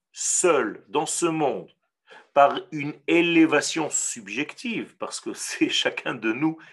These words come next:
est différent, s'il a l'impression que par sa subjectivité, il peut atteindre des sommets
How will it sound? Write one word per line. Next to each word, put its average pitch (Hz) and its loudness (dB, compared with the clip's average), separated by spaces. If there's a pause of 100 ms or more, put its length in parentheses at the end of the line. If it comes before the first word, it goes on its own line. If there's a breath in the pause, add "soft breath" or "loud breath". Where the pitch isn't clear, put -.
est 113 -2
différent, 151 -4 (1040 soft breath)
s'il 131 0
a 127 8
l'impression 196 4
que - -4
par 127 0
sa - -2
subjectivité, 139 -6
il 120 -8
peut 143 0
atteindre 131 2
des 110 0
sommets 123 -2